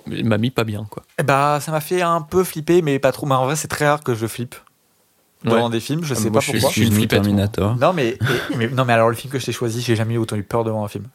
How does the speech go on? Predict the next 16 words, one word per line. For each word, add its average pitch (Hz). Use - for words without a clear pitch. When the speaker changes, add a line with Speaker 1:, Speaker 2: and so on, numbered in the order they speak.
Speaker 3:
Yes. 101
Speaker 2:
Mais, 104
euh, 98
mais 110
donc, 110
voilà. 92
Et, 151
Speaker 3:
J'ai 147
Speaker 2:
euh, 131
Speaker 3:
passé 113
Speaker 2:
donc, 113
Speaker 3:
un -
Speaker 2:
voilà. 139
Speaker 3:
bon -
moment, 269
moi. 165